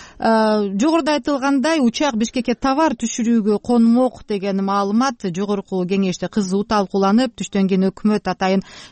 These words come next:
жыйын өткөрдү. Жыйында чыгып сүйлөгөн расмий адамдар териштирүү бүтмөйүнчө учактагы товар кимдики экендигин айтпай турабыз деп билдиришиптир.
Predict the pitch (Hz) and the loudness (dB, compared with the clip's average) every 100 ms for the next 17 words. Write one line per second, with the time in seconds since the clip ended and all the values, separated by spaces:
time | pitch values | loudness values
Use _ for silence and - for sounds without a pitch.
0 | 196 185 269 262 240 233 - 247 226 262 | -2 2 2 4 2 0 -2 -2 -2 -2
1 | 359 269 190 233 233 247 254 - 226 220 | -2 -2 0 2 2 2 -2 -4 -4 -4
2 | 233 214 214 208 202 220 202 220 220 262 | -2 0 0 -2 0 -2 0 0 0 -2
3 | - 208 196 - 208 185 196 214 208 220 | -2 -2 -2 0 0 0 -2 0 0 -2
4 | 196 220 - 202 185 190 - - - 269 | -2 -2 -2 -2 0 -4 -8 -20 -6 -2
5 | 254 262 208 220 269 240 330 311 247 214 | 0 0 0 2 2 2 0 -2 0 0
6 | 185 190 190 208 285 254 233 214 190 185 | 0 -2 -2 -2 -2 -2 -2 -2 -2 -4
7 | - 190 - 185 196 220 202 - - _ | -2 -2 -2 -2 0 -2 -2 -6 -6 _
8 | 311 359 | -2 0